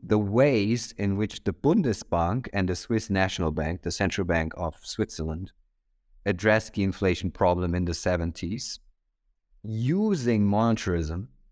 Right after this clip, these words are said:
for that purpose. I should say a practical version of monetarism, not a textbook version. And on the other hand, the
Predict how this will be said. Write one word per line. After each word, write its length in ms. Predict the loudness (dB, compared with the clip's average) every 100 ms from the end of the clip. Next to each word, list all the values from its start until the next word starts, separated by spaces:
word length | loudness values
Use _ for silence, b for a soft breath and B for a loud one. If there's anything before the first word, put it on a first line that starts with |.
| _
for 320 | -14 0 4 6
that 260 | 4 2
purpose. 560 | -2 -2 -2 -4 -4 -12 _ _ _ _ _ -4
I 100 | -2
should 220 | 0 -2
say 320 | 2 4 4 0
a 60 |
practical 600 | -4 2 2 2 0 0
version 380 | 2 2 2 2
of 140 | 0 0
monetarism, 580 | -2 0 0 0 2 4
not 200 | 4 2 -2
a 60 |
textbook 480 | -4 -4 -6 -6 -8
version. 440 | -4 -2 -2 -6 -10 _ _ _ _ _ -20 -20 -20 -20 _ _ _ _ -2
And 400 | 2 4 2 2
on 120 | 2 2
the 140 | 2
other 240 | 2 2 2
hand, 500 | 0 0 -2 -6 -10
the 140 | -2